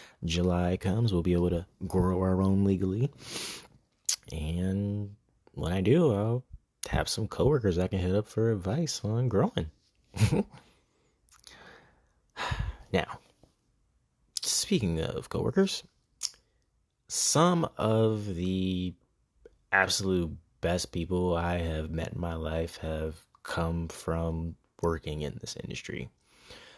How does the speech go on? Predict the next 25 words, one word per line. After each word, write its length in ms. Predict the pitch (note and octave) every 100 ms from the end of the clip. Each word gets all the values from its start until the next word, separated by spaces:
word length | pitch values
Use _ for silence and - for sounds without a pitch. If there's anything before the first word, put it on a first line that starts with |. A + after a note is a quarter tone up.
| -
From 800 | - - E2+ D#2+ D#2+ D#2+ D#2 D#2 D2+
the 80 |
job 380 | - - D#2+ E2
itself 920 | - - - - G2 G2+ G2 F#2+ -
to 720 | - - D#2+ D#2+ E2 E2 E2+ F2+
hosted 460 | - - E2+ - D#2
events 380 | C#2+ E2 - -
by 540 | - D#2+ E2 D#2+ D#2+ -
companies 720 | - E2+ E2+ D#2+ D#2+ D#2+ D2+
and 280 | D#2 D2+ D2
other 180 | - D2+
people. 520 | - A2+ D#2+ C2+ C#2 _ - - - _ _ -
I've 500 | F#2+ G2 G2 F#2+ F2+
met 220 | F2 E2+ -
all 300 | E2 E2+ E2+
types 440 | - - C#2+ -
of 180 | - -
wonderful 280 | - - -
folks. 460 | - G#1+ - - - _ _ _ _ -
Many 340 | D#2+ G2+ A#2
of 100 | A2+
them 480 | G#2 A2 A2 A2 G#2+
have 800 | G#2 - E2+ F2 F#3+ G2 F2 - -
slash 480 | - F2 F2 E2+ -
are, 500 | F2 F2 F2 F#2+